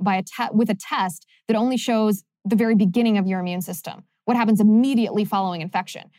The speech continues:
So if you had covid a year ago and you didn't have an antibody test, or you can't currently prove that you have antibodies in your body because they've already been encoded into T cell immunity,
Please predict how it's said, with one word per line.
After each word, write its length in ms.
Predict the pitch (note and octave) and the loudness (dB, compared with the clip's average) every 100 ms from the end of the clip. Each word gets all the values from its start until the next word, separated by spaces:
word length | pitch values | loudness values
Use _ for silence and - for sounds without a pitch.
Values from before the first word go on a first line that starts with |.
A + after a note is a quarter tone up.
| - | -6
So 120 | C4+ | 0
if 60 | A#3+ | 0
you 100 | G#4 | 0
had 100 | B3+ | -2
covid 240 | C#4 B3 | -2 0
a 80 | G3 | 2
year 240 | F#3 G#3+ | 0 0
ago 380 | C4 D4 D#4+ E4 _ _ | -2 -2 -2 -4 _ _
and 120 | B3 | 0
you 60 | B3+ | 0
didn't 160 | D4 C4+ | 0 -2
have 80 | |
an 80 | A#3 | -2
antibody 420 | F3 G3+ C4 C#4 | -2 -2 -2 -2
test, 300 | C#4+ D4+ D#4+ | -4 -6 -2
or 60 | B3 | 0
you 100 | A#3+ | 0
can't 240 | C4+ A3 | 0 -6
currently 380 | - B3+ B3+ C4 | -6 -8 -4 -4
prove 240 | - B3+ A3 | -2 0 0
that 60 | |
you 60 | A3+ | 0
have 140 | G3 | 0
antibodies 500 | G3+ A3+ A3+ A#3+ A3+ - | 0 0 0 0 -2 0
in 80 | |
your 80 | G3+ | 0
body 320 | G3 E4 C4 | 2 0 0
because 260 | A3+ A3+ G3 _ _ - | 0 0 -4 _ _ -2
they've 160 | G#3 | 0
already 220 | - A3 | 2 2
been 240 | G#3+ G3 F#3+ | 2 2 0
encoded 300 | B3 A3 F#3+ | 0 2 0
into 260 | F#3+ G3 - _ - | -2 -2 -6 _ -4
T 120 | E4+ | -2
cell 220 | E4+ A#3 | 0 2
immunity, 460 | G#3 G3+ G3+ G3+ | 2 4 2 0